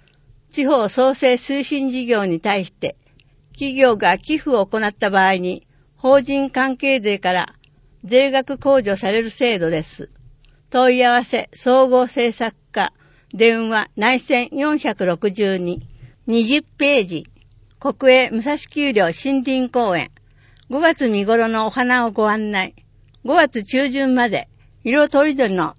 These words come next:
ルピナスが公園、庭園、樹園の木々の下に広がる木漏れ日花畑で鮮やかに開花します。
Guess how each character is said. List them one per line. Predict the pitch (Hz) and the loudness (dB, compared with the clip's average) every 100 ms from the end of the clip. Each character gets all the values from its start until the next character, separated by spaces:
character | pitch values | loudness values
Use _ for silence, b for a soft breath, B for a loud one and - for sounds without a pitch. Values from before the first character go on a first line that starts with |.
| - | -8
ル | 285 | -4
ピ | 311 | -2
ナ | 269 254 | 0 -2
ス | 233 | -2
が | 190 - - _ | -4 -4 -8 _
公 | - 240 247 240 | -2 2 4 4
園、 | 220 214 - _ _ _ _ 240 | 0 -4 -10 _ _ _ _ -2
庭 | 240 | 2
園、 | 254 233 226 233 - - | 2 0 -2 -6 -12 -14
樹 | 220 | -4
園 | 262 247 202 | -2 0 -2
の | 185 | -4
木 | 294 294 | -4 -2
々 | 285 | -2
の | 240 | -2
下 | - 220 | -2 -2
に | 196 | -2
広 | 214 196 208 | -4 -6 -2
が | 202 | -2
る | 185 - - _ _ _ | -4 -10 -20 _ _ _
木 | - | -2
漏 | 254 277 | 0 4
れ | 277 | 2
日 | 262 226 | 2 -2
花 | 254 262 | -2 -2
畑 | 262 254 - 180 | 0 -2 -4 -4
で | 180 - 208 | -4 -4 -2
鮮 | 277 302 | 0 0
や | - | 0
か | 214 | -2
に | 165 | -4
開 | 190 196 202 | -2 -4 -2
花 | 196 | -4
し | 185 190 | -4 -8
ま | 180 | -10
す。 | 175 - - | -10 -16 -20